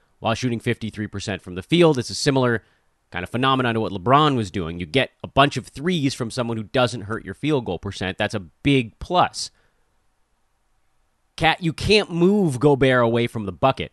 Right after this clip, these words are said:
on the offensive side. He is completely useless on offense if he's not right under the rim.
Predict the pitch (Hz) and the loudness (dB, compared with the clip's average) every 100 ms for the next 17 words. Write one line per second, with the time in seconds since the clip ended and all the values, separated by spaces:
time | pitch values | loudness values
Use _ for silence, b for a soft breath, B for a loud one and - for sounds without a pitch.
0 | _ 104 107 110 107 - 98 90 - 101 | _ -4 -2 0 0 -2 -6 -8 -2 -2
1 | 76 92 123 123 120 - 123 110 - 156 | -2 -6 -2 0 -2 -4 -6 -8 -12 -4
2 | 180 202 131 135 120 147 131 - 85 - | -2 -2 -4 -6 -2 -2 -4 -8 -12 -10
3 | - - 101 92 85 92 85 82 - _ | -14 -8 -6 -4 -6 -6 -8 -8 -14 _
4 | _ _ - 147 127 123 120 117 87 107 | _ _ -4 -4 -4 -6 -4 -4 -2 -2
5 | 104 95 92 90 117 90 | -2 -4 -6 -6 -4 -4